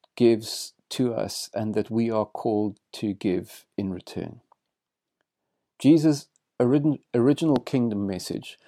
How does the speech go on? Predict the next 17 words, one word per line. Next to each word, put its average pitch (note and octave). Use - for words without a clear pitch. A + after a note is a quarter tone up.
was A#2+
a B2+
message A#2
of G2
grace. -
In G#2+
Mark B2
one A#2+
verse A2
five, A#2+
where A2
it G#2
says, G#2+
"Change D#3+
your C#3
thinking, C3
repent, A2+